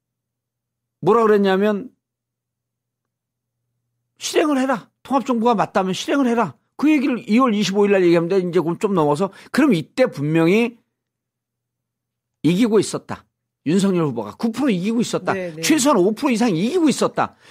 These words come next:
Speaker 1: 그런데 이월 이십 일 날 딱 단일화 깨요. 단일화 깨고 그 다음, 다음 날 화요일 날 여론조사한 게 한국갤럽입니다.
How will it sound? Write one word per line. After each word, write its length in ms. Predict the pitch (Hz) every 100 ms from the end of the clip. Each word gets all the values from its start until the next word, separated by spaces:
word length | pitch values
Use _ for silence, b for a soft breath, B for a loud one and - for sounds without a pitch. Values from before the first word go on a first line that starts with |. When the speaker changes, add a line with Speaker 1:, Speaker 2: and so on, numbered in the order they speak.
| B
Speaker 1:
그런데 240 | - 330 339
이월 380 | 190 254 311 240
이십 180 | 208
일 80 | 247
날 260 | 262 269 -
딱 240 | 254 - _ _ _ _ _
단일화 300 | 170 208 208
깨요. 420 | 214 269 160 - _ _ _ _ _ _ _ _ _ _ _ _ _ _ _
단일화 300 | - 233 233
깨고 560 | 233 233 214 262 269 - _ _ _ _ _ _ _ _ _ _ _ _ _ _ _
그 180 | 233 240
다음, 420 | 139 175 220 214
다음 400 | 147 165 185 190
날 160 | 220
화요일 440 | 214 - 254 254 233
날 160 | 226
여론조사한 500 | 147 160 175 147 165
게 60 | 156
한국갤럽입니다. 1080 | 143 190 202 190 247 247 165 127 104 73